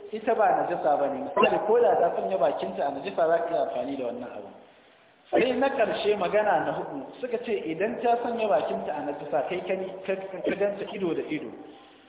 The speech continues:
To, baya halatta ta zo ta sanya bakinta abu mai tsarki. Kuma ka yi amfani da wannan abun har sai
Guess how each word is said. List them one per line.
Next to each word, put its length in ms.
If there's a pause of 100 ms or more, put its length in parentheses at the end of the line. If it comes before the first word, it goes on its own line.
(320)
To, 340
baya 320
halatta 1120
ta 60
zo 160
ta 180
sanya 280
bakinta 680
abu 160
mai 240
tsarki. 480 (1080)
Kuma 520 (400)
ka 80
yi 80
amfani 580
da 80
wannan 300
abun 280
har 340
sai 120